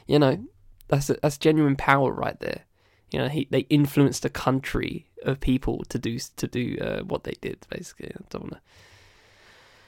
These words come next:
<sighs> don't wanna get into details about that, but yeah, it's, um, you know,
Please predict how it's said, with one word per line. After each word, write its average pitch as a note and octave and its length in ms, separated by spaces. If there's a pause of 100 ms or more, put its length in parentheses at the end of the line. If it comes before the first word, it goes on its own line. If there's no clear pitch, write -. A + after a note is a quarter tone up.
(260)
<sighs> - 260
don't A2+ 120
wanna - 200 (260)
get - 120
into - 180
details - 380
about - 140
that, G2 160
but C3+ 180
yeah, D3 160
it's, - 220
um, C#3 260
you F#3 100
know, E3 120